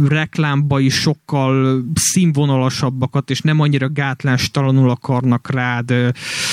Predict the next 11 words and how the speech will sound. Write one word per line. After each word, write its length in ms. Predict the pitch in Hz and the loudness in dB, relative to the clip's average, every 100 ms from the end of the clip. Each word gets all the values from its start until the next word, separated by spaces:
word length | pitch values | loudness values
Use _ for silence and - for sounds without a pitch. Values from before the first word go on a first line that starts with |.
| - - - | -4 -6 -6
hatást 500 | 131 - 123 123 135 | -6 -4 -4 -2 0
gyakorolni, 680 | 127 - 135 131 135 147 156 | -2 -2 0 2 4 4 2
hanem 400 | 143 139 135 143 | 2 2 2 2
valamennyire 640 | 156 147 147 147 143 131 | 2 2 2 2 2 2
három 380 | 143 156 151 139 | -2 -2 -2 0
másodperc 880 | 139 139 139 - 127 - 120 117 - | 0 -2 -2 -2 -4 -4 -6 -6 -2
vagy 220 | 123 123 | -2 0
öt 200 | 135 - | 0 0
másodperc 760 | 135 131 127 131 - 131 131 - | -2 0 0 -2 -4 -6 -4 -2
alatt 200 | 120 - | -2 -4
föl 360 | - 156 147 | -2 0 0